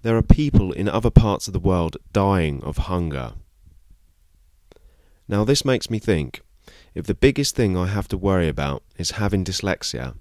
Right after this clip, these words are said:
then I'm a pretty lucky person. Now, don't get me wrong, dyslexia is stressful, annoying, and irritating, and it makes me work so much harder than other people.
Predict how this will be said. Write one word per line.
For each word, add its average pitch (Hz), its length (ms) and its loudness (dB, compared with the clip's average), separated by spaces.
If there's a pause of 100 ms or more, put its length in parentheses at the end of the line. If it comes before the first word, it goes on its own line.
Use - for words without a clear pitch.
(140)
then 87 140 -6
I'm 87 80 0
a 85 80 -2
pretty - 480 0
lucky 90 360 -6
person. 80 680 2 (3000)
Now, 117 320 2 (100)
don't 139 200 4
get 147 120 0
me 127 100 -2
wrong, 92 500 0 (340)
dyslexia 120 640 -2
is 92 160 -4
stressful, 135 800 -2
annoying, 110 560 0
and 87 240 -8
irritating, 71 840 -4 (680)
and 92 140 -4
it 92 40 0
makes 113 300 -2
me 110 120 -4
work 104 320 0
so 127 260 2
much 120 240 -2
harder 104 400 0
than 82 160 -4
other 87 200 -2
people. 69 500 -2